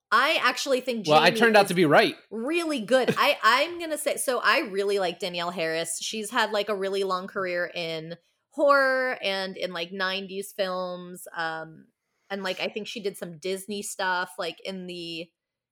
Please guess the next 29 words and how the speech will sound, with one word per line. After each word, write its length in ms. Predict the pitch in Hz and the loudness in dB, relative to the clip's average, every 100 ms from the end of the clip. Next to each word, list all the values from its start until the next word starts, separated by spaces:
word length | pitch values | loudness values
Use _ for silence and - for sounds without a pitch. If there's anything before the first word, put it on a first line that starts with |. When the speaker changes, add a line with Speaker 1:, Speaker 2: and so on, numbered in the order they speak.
| _ 202 | _ -10
Speaker 1:
in 60 | |
the 60 | 185 | -6
nineties. 520 | 185 170 180 170 170 | -4 -4 -4 -8 -10
And 220 | - 190 | -10 -10
she's 280 | 165 339 311 | -4 -2 -2
really 320 | 220 320 302 214 | -4 -6 -4 -2
good. 180 | 220 | -2
And 160 | 180 180 | -2 -2
I 120 | 190 | -2
think 260 | 254 277 233 | -2 -6 -4
that 360 | 196 170 160 - _ _ _ _ _ _ _ _ _ _ - | 0 2 0 -6 _ _ _ _ _ _ _ _ _ _ -6
as 140 | 220 | -4
far 180 | - 233 | 0 2
as 120 | 240 | 0
the, 420 | 240 233 208 190 - _ _ _ _ _ _ - | -2 -6 -4 -4 -6 _ _ _ _ _ _ -6
uh, 180 | 185 175 | -4 -4
child 380 | - 190 202 208 | -2 0 0 -2
performers 520 | 254 190 175 208 - | -6 -4 -4 -6 -6
in 160 | - | -8
the 100 | 180 | -8
franchise 560 | 185 160 156 208 190 220 | -6 -6 -6 -2 0 0
go, 240 | 247 240 - | 0 0 0
I 80 | 180 | -2
think 180 | 262 277 | -2 -4
she's 260 | 214 190 | -6 -8
one 160 | 190 160 | -8 -10
of 100 | 156 | -10
the 60 | 160 | -8
best. 720 | 160 156 135 - - - - | -4 -2 -4 -10 -12 -12 -16